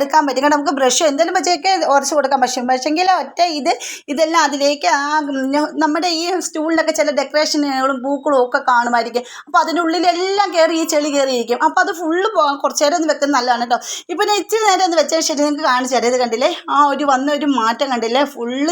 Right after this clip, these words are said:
ചെളിയായിട്ടിരുന്ന സ്റ്റൂൾ ദേ അതിൻ്റെ ആ പൂ പോലെ ഡിസൈൻ വന്നിരിക്കുന്നത്. ആ ഒരു ഡിസൈനിലെല്ലാം നല്ല വെളുത്ത് കിട്ടിയിട്ടുണ്ട്. ഇനി നമുക്ക് ഒരു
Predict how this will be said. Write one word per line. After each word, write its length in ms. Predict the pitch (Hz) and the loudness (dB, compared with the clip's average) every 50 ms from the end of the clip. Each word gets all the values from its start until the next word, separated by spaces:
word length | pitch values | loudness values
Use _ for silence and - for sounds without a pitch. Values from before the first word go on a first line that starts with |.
| 349 - 302 | -2 -2 -2
ചെളിയായിട്ടിരുന്ന 500 | 269 247 254 262 262 247 262 254 294 277 - | -2 0 0 -2 0 0 -2 -2 -2 -4 -4
സ്റ്റൂൾ 280 | - 220 196 214 254 294 247 269 | -6 -4 -2 -2 -2 0 0 0
ദേ 60 | 285 285 - - - - - - | -2 -4 -6 -18 -20 -10 -2 -2
അതിൻ്റെ 220 | 320 339 320 359 359 | 0 0 2 0 0
ആ 20 | 359 359 | 0 0
പൂ 80 | 320 320 330 339 349 | -4 -4 -4 0 0
പോലെ 200 | 330 277 277 262 233 | 0 0 0 0 -2
ഡിസൈൻ 220 | 247 247 - 240 240 233 | -2 -2 -2 -2 0 0
വന്നിരിക്കുന്നത്. 360 | 233 233 226 233 254 294 294 302 | -2 -2 -2 -2 0 0 2 2
ആ 80 | 339 349 330 | 2 0 -2
ഒരു 100 | 254 226 254 | -2 -2 -2
ഡിസൈനിലെല്ലാം 500 | 247 247 277 262 254 247 226 240 277 277 247 | -2 -2 -2 -2 -2 -2 0 0 0 0 -2
നല്ല 280 | 233 240 269 311 349 311 247 | -2 -2 -2 -2 -2 0 0
വെളുത്ത് 260 | 247 240 233 240 254 233 | 0 -2 -2 -2 -2 -4
കിട്ടിയിട്ടുണ്ട്. 440 | 226 214 233 226 220 233 220 240 349 - 330 339 | -4 -4 -4 -4 -4 -4 0 0 0 0 2 0
ഇനി 140 | 359 508 415 311 | -2 0 0 0
നമുക്ക് 300 | 269 240 240 240 - 311 381 - - - - - - - 254 | 0 0 -2 0 0 0 0 0 -4 -16 -18 -12 -2 0 0
ഒരു 140 | 254 254 | 0 0